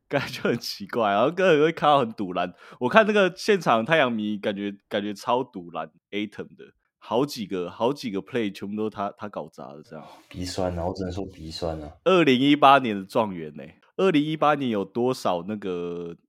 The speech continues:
Speaker 1: 要怎么讲，有天赋的球员。
Speaker 2: 明星赛球员。
Speaker 1: 对啊，现在太阳给我搞成这样，而且还签了一纸，今年刚签一，一个顶薪合约。
Speaker 2: 签一个肥的。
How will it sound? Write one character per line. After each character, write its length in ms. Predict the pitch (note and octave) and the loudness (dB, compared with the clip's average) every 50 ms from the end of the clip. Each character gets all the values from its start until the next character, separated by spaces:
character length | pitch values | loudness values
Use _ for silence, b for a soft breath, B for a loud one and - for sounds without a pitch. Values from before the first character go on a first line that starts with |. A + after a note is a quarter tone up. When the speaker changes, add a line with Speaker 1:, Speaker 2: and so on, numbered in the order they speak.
| _ _ | _ _
Speaker 1:
要 140 | - B2+ C3 | 0 0 0
怎 100 | A#2+ A#2 | 0 -2
么 120 | F#2+ F2 E2+ | -6 -8 -8
讲， 280 | - - D#2+ D#2 D2 F2 _ - | -8 -10 -10 -10 -12 -18 _ -8
有 180 | G#2 G2+ G2+ | -6 -6 -6
天 260 | - - B2 A#2+ B2 | -4 -2 -2 -2 -2
赋 200 | B2+ C#3 C#3 A#2+ | -4 -2 -2 0
的 40 | G#2 | 0
球 300 | G2 - - F2 E2+ F2 | -2 -4 -6 -8 -8 -6
员。 140 | F2+ F2 E2+ | -6 -2 0
Speaker 2:
明 120 | G2 G#2 | 2 2
星 240 | G2+ - A#2 B2+ B2+ | 2 2 2 2 2
赛 240 | B2 A#2+ C#3 B2+ A#2 | 4 8 10 10 10
球 320 | G#2+ - G#2+ G2+ G#2 G#2+ | 10 8 8 8 10 10
员。 400 | G#2+ G#2 G2+ F#2+ F#2 F2 E2+ F2 - | 10 10 8 8 6 4 2 -4 -2
Speaker 1:
对 320 | - C3 B2 A#2+ - C#3+ A#2 | 0 2 2 4 4 2 2
啊， 340 | G#2 B2 A2+ G#2+ - - - _ _ _ B A3+ A#3 G#3+ E3+ B | 2 0 -2 -2 -4 -10 -12 _ _ _ B -14 -12 -12 -14 B
现 240 | - - - D3+ D3+ | -12 -4 2 4 4
在 100 | D3+ D#3+ | 4 4
太 140 | D#3 F3+ E3+ | 6 4 6
阳 160 | D#3+ C#3 C3+ | 6 4 4
给 100 | C3 B2 | 4 2
我 80 | B2 | 2
搞 220 | A#2+ - A#2 G2+ G2 | 2 2 2 2 2
成 240 | - G#2 G2 F#2+ F#2+ | 0 -4 -6 -6 -6
这 140 | F#2+ G#2+ | -4 -4
样， 260 | G#2 G2+ F#2+ F2 F2 F2+ - | -4 -4 -4 -8 -14 -12 -4
而 100 | - C#3 | -2 2
且 80 | D3 D3 | 4 4
还 80 | C3 | 4
签 300 | C3 - - - D3+ D3 | 4 2 0 -2 -2 0
了 160 | D3 C#3+ A#2+ B2+ | 2 2 2 2
一 80 | C#3 | 0
纸， 380 | C#3 - - - F#2+ C#2 - - _ _ _ _ - | -2 -4 -14 -18 -18 -18 -18 -20 _ _ _ _ -10
今 180 | - C#3+ E3 | -8 -4 -2
年 260 | D#3+ - - D3 A2+ | 0 2 2 2 0
刚 160 | A2 C3 C3 C3 C3 | 2 0 0 -2 -2
签 180 | - - D3 C#3 C#3 C#3+ C#3 _ _ _ - | -4 -2 -2 -2 -2 -4 -6 _ _ _ -10
一， 60 | C3 | -8
一 20 | A#2+ | -6
个 100 | B2 G#2+ | -6 -6
顶 220 | G#2 - F#2 F2+ | -6 -8 -12 -12
薪 260 | F#2+ - - A2+ G#2 A2 | -12 -14 -12 -10 -8 -8
合 180 | G#2+ F#2+ F2+ | -6 -6 -6
约。 260 | F#2+ F#2+ F#2+ F#2+ G2 - - | -6 -4 -4 -4 -6 -6 -6
Speaker 2:
签 280 | - - E3+ E3 E3 D#3+ | -6 -2 2 4 4 8
一 20 | |
个 100 | D3+ D3+ | 6 6
肥 320 | - - C3+ B2+ A#2+ B2 | 6 6 2 2 2 2
的。 260 | B2+ C3+ C#3 C3+ C3+ | 4 4 2 2 2